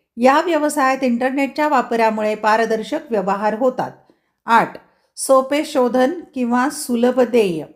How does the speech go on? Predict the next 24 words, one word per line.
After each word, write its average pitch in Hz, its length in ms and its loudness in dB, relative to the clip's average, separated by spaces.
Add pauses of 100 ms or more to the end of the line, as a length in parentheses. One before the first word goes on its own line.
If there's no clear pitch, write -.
(560)
ई 302 200 0
व्यवसायामध्ये 262 760 0
देण्याघेण्याचे 254 800 0
व्यवहार 214 500 0 (500)
मुख्यत्वे 240 680 0
निधी 240 340 2
वर्ग 254 340 2
करून 233 300 0
केले 226 320 0
जातात. 147 360 -6 (480)
शोधनसाठी 277 800 2
डेबिट 233 420 -2
कार्ड, 196 280 2 (160)
क्रेडिट 214 420 -6
कार्ड 208 260 2 (120)
वापरले 247 440 2
जाते. 170 440 -6 (320)
शोधन 285 400 2 (180)
अतिजलद 262 580 0 (140)
व 226 180 0
चोवीस 247 540 -2
तास 254 240 0
उपलब्ध 196 500 -2
असते. 247 580 -4